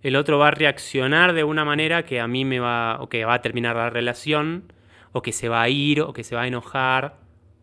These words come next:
Entonces, es como que preferimos no decir y guardarnos cosas porque, mm, tenemos miedo a la reacción del otro. Y creo que lo que a nosotros nos sirvió es ser muy abiertos con lo que el otro tiene para decir, como,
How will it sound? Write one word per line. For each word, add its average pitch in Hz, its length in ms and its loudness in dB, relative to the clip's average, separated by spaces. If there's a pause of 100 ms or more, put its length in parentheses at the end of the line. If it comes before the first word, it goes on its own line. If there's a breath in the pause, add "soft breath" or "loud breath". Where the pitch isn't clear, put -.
(280)
Entonces, 123 380 0
es 131 100 -6
como 135 240 0
que 127 200 2
preferimos 131 520 2
no 135 320 2
decir 147 340 0
y 131 40 2
guardarnos 127 540 0
cosas 165 340 -2
porque, 120 460 -6 (420 soft breath)
mm, 127 420 -2
tenemos 131 320 0
miedo 135 260 0
a - 20 2
la 123 80 2
reacción 120 300 -6
del 120 100 -4
otro. 107 200 -8 (1200 soft breath)
Y 127 140 -8
creo 156 200 4
que 147 100 4
lo 127 120 4
que 123 200 2
a 120 60 2
nosotros 143 340 0
nos 131 140 -4
sirvió 135 360 0
es 131 360 -2 (1900 soft breath)
ser 156 300 0
muy 170 220 2
abiertos 156 480 4
con 131 160 0
lo 120 100 0
que 120 60 -2
el 123 80 0
otro 127 140 -2
tiene 120 200 -2
para 113 160 -2
decir, 104 400 -4 (120)
como, 110 600 -8